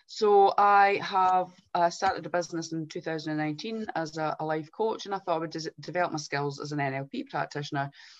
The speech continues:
And I'm just about to finish, hopefully quite soon, my hypnotherapy.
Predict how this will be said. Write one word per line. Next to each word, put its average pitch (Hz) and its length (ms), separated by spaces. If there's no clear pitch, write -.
And 180 180
I'm 180 100
just 269 240
about 175 240
to - 80
finish, 151 520
hopefully 247 400
quite 160 280
soon, 160 440
my 156 280
hypnotherapy. 156 880